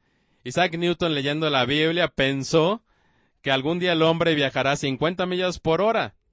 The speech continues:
¿Qué no sabe que a esa velocidad el hombre se sofocaría, se asfixiaría y su corazón se pararía? Esa es la parte más chistosa.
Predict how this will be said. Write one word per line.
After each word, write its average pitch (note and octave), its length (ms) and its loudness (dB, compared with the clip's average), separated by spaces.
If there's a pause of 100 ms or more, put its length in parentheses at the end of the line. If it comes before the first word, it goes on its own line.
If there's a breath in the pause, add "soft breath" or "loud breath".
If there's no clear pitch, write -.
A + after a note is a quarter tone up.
(800)
¿Qué E3 140 0
no G#3+ 120 4
sabe G3+ 320 4
que E3+ 160 2
a D#3 100 4
esa F#3 180 2
velocidad D#3 720 2 (1120)
el C3 240 -2
hombre D#3+ 400 2
se D3 120 -2
sofocaría, C3+ 840 -2
se E3 100 -4
asfixiaría C3 680 -2
y - 20 -2
su C#3+ 140 -6
corazón B2 420 -4
se B2+ 140 -6
pararía? G#2+ 520 -4 (1700)
Esa A#2 240 -6
es G2+ 80 -6
la G2 120 -6
parte G#2 320 -6
más G#2+ 600 -6 (160)
chistosa. F2 720 -12